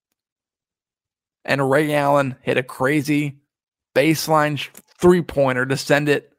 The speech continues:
into overtime. The Miami Heat won. And the Spurs had no energy in game seven. They had nothing left. They competed, but they weren't gonna win. They had nothing left. And that's what I feel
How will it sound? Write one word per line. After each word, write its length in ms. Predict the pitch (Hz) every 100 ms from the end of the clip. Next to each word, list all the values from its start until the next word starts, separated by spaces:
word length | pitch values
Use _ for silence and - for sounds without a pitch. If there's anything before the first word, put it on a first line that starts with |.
| _ -
into 200 | 156 160
overtime. 680 | 143 127 127 120 127 135 - -
The 80 |
Miami 320 | 127 135 151 170
Heat 160 | 180
won. 380 | 131 131 120 117 _ _ _ _ _ _ _ _ _ _ _
And 160 | - 151
the 60 | -
Spurs 600 | - 151 165 151 131 120
had 220 | 156 160
no 300 | 160 190 196
energy 520 | 180 202 185 147 139
in 120 | 123
game 240 | 135 127 113
seven. 400 | 123 110 - - _ _ _ -
They 80 | 160
had 120 | 165
nothing 320 | 170 160 156
left. 380 | 143 92 - - _ _ _ _ _ _
They 100 | 151
competed, 680 | 147 139 190 233 214 202 170
but 300 | 160 127 -
they 100 | 175
weren't 180 | 165 143
gonna 220 | 143 123
win. 240 | 123 123 _ _ _ _ _ _ _ _ _ _ _ _ -
They 100 | 156
had 220 | 147 135
nothing 380 | 135 120 135 123
left. 320 | - - _ _ -
And 100 | 170
that's 220 | 190 185
what 220 | 165 175
I 120 | 160
feel 640 | 151 - 175 165 131 127